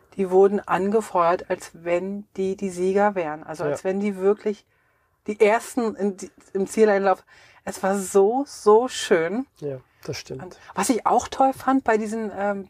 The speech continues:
Speaker 1: Ber-, ähm, Highland Games, wobei ich nicht weiß, ob das immer so ist oder ob wir das bei Alva Games jetzt bei denen halt besonders gemerkt haben. Also weil wir ja, das waren die einzigen, die wir angeschaut haben. Man konnte dort keinen Alkohol kaufen. Die ganzen Fahrgeschäfte und die ganzen Fressbuden und so weiter,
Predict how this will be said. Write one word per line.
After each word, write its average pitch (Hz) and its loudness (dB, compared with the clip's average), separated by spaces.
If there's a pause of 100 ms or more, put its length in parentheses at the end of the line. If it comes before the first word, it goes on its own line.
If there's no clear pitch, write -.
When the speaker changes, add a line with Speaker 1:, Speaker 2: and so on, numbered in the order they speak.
Speaker 1:
Ber-, 185 2
ähm, 185 -6 (140)
Highland 202 2
Games, 208 -2
wobei 185 0
ich 220 -4
nicht 233 -8
weiß, 226 0
ob - -20
das - -4
immer 220 0
so 254 6
ist 262 -2
oder 220 4
ob - -4
wir 196 2
das 196 -2
bei - 0
Alva 185 2
Games 208 -2
jetzt 190 -6
bei 185 2
denen 190 2
halt 185 0
besonders 185 -2
gemerkt 208 0
haben. 208 -8 (640)
Also 160 0
weil 151 2
wir 160 2
ja, 156 4
das 143 -10
waren 156 -2
die 135 -2
einzigen, 185 0
die 190 -4
wir 180 -6
angeschaut 185 -12
haben. 185 -12 (460)
Man 180 -4
konnte 202 2
dort 190 2
keinen 185 -4
Alkohol 170 0
kaufen. 208 -2 (1300)
Die 180 -2
ganzen 190 0
Fahrgeschäfte 220 0
und 190 2
die 180 0
ganzen 196 0
Fressbuden 220 -2
und 214 -2
so 202 -2
weiter, 202 0